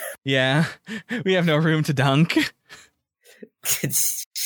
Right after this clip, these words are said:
Speaker 2: Not an inch. We won't
Speaker 1: Hmm.
Speaker 2: even get off the floor. We've never even touched a hoop in our lives.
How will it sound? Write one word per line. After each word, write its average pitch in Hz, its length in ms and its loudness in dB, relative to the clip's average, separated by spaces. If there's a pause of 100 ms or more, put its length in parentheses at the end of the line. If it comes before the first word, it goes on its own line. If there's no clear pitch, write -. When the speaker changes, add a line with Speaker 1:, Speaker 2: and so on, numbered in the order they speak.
(1040)
Speaker 2:
Not 139 360 2
an 127 160 0
inch. 127 540 2
We 143 220 4
won't 135 280 2
Speaker 1:
Hmm. 143 60 2
Speaker 2:
even 135 140 -2
get 120 200 2
off 117 200 0
the 117 100 0
floor. 113 560 0 (160)
We've 139 260 0
never 147 260 2
even 143 260 -2
touched 139 380 -2
a 120 100 4
hoop 131 300 0
in 117 100 2
our 104 140 2
lives. 123 720 0